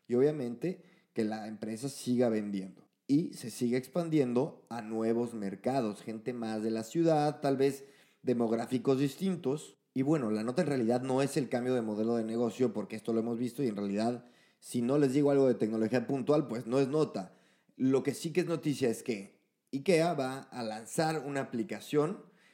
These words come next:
que se va a complementar con la experiencia de usuario.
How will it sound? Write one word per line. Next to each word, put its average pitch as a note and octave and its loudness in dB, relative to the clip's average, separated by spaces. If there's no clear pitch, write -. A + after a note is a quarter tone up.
que C3+ 2
se A#2+ 0
va A#2+ 2
a B2 -4
complementar A#2 -2
con C#3+ 0
la G#2+ -6
experiencia G#2+ -2
de G#2+ -4
usuario. F#2 -10